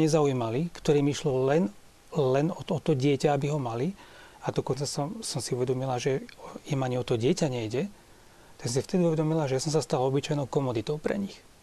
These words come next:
Že moja maternica bola pre nich len čisto záležitosťou biznisu. A ono, si spomenul tú otázku, že, mm, že ľudia povedia, že veda to umožňuje, tak vidíme, že je to právo, tá legislatíva medzi tým kľučkuje,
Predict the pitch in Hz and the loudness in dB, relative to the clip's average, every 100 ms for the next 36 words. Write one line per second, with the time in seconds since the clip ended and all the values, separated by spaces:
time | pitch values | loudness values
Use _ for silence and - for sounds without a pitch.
0 | - - - 127 165 139 131 143 135 - | -20 -18 -4 0 2 2 0 -2 -2 -6
1 | 127 127 120 127 123 123 120 113 - 151 | -4 -4 -4 -4 -2 -2 0 -2 -2 -4
2 | - 123 135 - 127 143 143 147 131 147 | -2 -4 -4 -8 -2 0 0 0 -2 -2
3 | 123 117 117 107 113 - - - - - | -2 -2 -4 -6 -8 -10 -20 -20 -20 -20
4 | - - - - - - - - - 135 | -20 -18 -18 -18 -18 -20 -20 -6 0 0
5 | 139 - - - - - - - - - | 0 -6 -20 -20 -20 -20 -20 -20 -20 -12
6 | - 139 - 143 147 143 131 131 127 - | -6 -4 -2 0 0 0 -2 -4 -4 -2
7 | 143 135 - 302 - 180 156 - 247 233 | 0 0 -4 -14 -2 -2 -2 -6 -4 -2
8 | 143 135 135 127 147 139 135 127 139 139 | 0 0 0 0 0 2 2 2 2 2
9 | 143 156 147 123 117 135 - - - - | 2 2 2 0 -4 -6 -8 -20 -16 -6
10 | 120 139 139 139 135 - - 135 185 160 | -2 0 2 0 -2 -2 0 2 0 0
11 | - 123 185 - 147 - 120 120 131 131 | 2 2 2 0 -2 -2 -2 -2 -2 -2
12 | 120 135 - - 117 | 0 0 0 -2 0